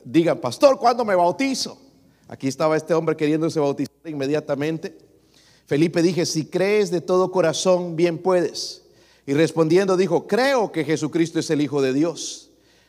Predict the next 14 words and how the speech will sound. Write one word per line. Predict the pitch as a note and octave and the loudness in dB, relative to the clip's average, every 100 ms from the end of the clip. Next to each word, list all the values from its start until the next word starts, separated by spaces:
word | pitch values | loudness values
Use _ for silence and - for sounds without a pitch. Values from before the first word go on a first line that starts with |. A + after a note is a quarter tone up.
| _ | _
Versículo | A2+ D#3 D#3 D#3 | -6 -2 0 0
treinta | D3+ C#3+ C#3+ | 0 0 2
y | |
ocho, | F3 D#3+ D#3 | 2 2 0
y | D3+ | 0
mandó | C#3+ C3+ E3+ G#3 | 0 0 0 2
parar | F3 D#3 | 0 0
el | D#3 _ | 0 _
carro | E3+ E3+ E3+ | 0 0 2
y | |
descendieron | D3+ D3+ B2+ D#3+ E3 - | 0 -2 -2 0 0 -2
ambos | F#3 B3 B3 A#3 A#3+ - - _ - | 0 0 2 -2 -2 -6 -14 _ -4
al | C#3 E3 | 2 4
agua, | F#3 F3 F#3 | 4 2 -4